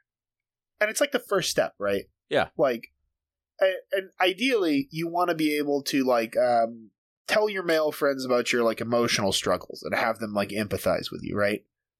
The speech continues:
Speaker 2: Yeah, of course.
Speaker 1: Uh, but, like, you can't even say, you can't even say you love your, your, your guy
Speaker 2: Yeah.
Speaker 1: friends.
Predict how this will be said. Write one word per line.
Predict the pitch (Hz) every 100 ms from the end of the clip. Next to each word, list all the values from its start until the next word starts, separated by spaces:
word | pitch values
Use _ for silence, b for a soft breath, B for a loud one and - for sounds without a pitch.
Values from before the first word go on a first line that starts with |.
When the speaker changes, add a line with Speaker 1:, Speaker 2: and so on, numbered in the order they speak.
| _
Speaker 2:
Yeah, | 107 127
of | -
course. | - - - _ _ _ _ _ -
Speaker 1:
Uh, | 170 165 151
but, | 170
like, | 160 160
you | 160
can't | 151 180 160
even | 139
say, | 131 143
you | 120 131
can't | 156 139
even | 123
say | 127
you | 117 104
love | 95
your, | 82 78 -
your, | 92 90 82 -
your | 85
guy | 85
Speaker 2:
Yeah. | 85 71
Speaker 1:
friends. | - -